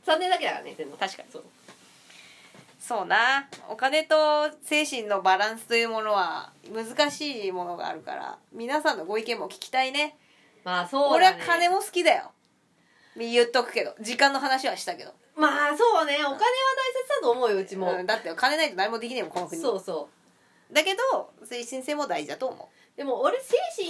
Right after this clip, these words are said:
Speaker 1: 神と金だったら絶対精神が大事だと思う。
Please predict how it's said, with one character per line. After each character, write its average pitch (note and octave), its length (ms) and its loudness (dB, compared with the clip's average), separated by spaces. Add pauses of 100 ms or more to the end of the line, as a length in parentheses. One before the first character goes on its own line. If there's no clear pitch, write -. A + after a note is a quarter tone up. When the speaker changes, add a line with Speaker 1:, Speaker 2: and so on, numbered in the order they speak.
Speaker 1:
神 G#3 240 -2 (280)
と C4 260 2
金 B3 280 -2
だ C#4 80 -2
っ D4 140 -6
た A3+ 80 0
ら G#3+ 100 0
絶 F#3 160 -8
対 A#3 180 2
精 A#3 160 2
神 F3+ 140 -8
が D3+ 80 -10
大 C#3+ 140 -6
事 D3+ 80 -8
だ C3+ 80 -8
と C#3 80 -16
思 A#2 140 -16
う。 - 40 -20